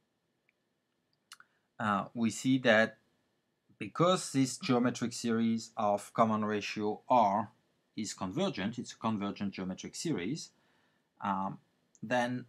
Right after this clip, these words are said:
by comparison, we can conclude that the series from one to infinity of this absolute value of A indexed by capital N plus K is convergent. But that's really just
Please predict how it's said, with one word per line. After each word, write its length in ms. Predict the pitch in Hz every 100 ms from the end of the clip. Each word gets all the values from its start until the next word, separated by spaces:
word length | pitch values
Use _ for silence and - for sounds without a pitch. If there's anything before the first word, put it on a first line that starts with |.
| -
by 200 | 110 104
comparison, 880 | 120 113 104 170 - 104 107 151 - _ _ _ _ -
we 100 | 113
can 240 | 120 110
conclude 580 | 113 101 - 143 117 113
that 240 | 104 98
the 80 | 98
series 560 | - 131 107 98 113 -
from 240 | 104 98
one 160 | 104 104
to 120 | 98
infinity 500 | 95 151 147 123 117
of 160 | 101
this 160 | 104 101
absolute 320 | 113 - 107
value 360 | 101 101 104 98
of 360 | 98 - - -
A 140 | 123 113
indexed 420 | 110 107 101 -
by 140 | 98
capital 460 | - 107 - 113 104
N 160 | 101 95
plus 260 | 95 -
K 480 | - 170 139 101 131 - _ _ _ _ -
is 160 | 104
convergent. 680 | - 107 101 147 120 - - - _ _ -
But 160 | -
that's 300 | 113 143 143
really 240 | 123 113 117
just 500 | - 113 110 -